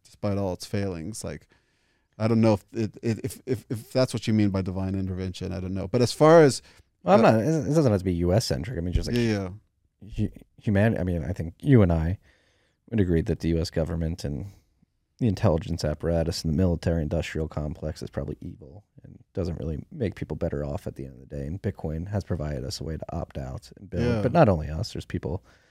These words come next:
Speaker 2: living under other shitty governments around the world that have the same opportunity.
Speaker 1: Yeah, peaceful revolution. And, you know, that's something, like, you know, Jesus talks about, like, um, like, he, in the, the, he, he went to a synagogue and he re-,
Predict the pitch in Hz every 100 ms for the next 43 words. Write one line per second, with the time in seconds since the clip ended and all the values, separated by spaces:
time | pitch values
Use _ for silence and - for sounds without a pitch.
0 | _ _ _ 107 95 85 - _ - 90
1 | 73 76 80 - - 76 71 67 65 64
2 | - 73 65 78 - - 107 - - -
3 | - - - - - - 104 - _ -
4 | - _ - 147 117 - 151 160 - 156
5 | 151 131 131 127 117 120 139 - 151 147
6 | 143 - 147 135 151 - 196 165 143 131
7 | 120 113 - _ 120 120 101 123 143 156
8 | - - 107 - 104 98 98 92 104 98
9 | - 98 95 95 - _ _ _ - 107
10 | - 127 123 110 117 113 107 98 101 107
11 | 104 - - - _ _ - 123 131 113
12 | - 135 113 104 104 104 104 98